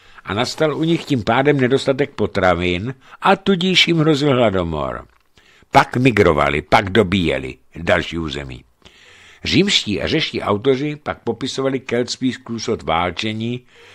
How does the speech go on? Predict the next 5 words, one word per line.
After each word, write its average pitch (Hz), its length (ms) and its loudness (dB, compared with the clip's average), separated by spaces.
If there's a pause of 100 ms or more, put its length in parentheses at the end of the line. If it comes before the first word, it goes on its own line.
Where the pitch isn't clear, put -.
(160)
jako 110 240 0
velice 117 400 4
divoký 104 580 2
a 95 40 2
střeštěný. 71 800 -4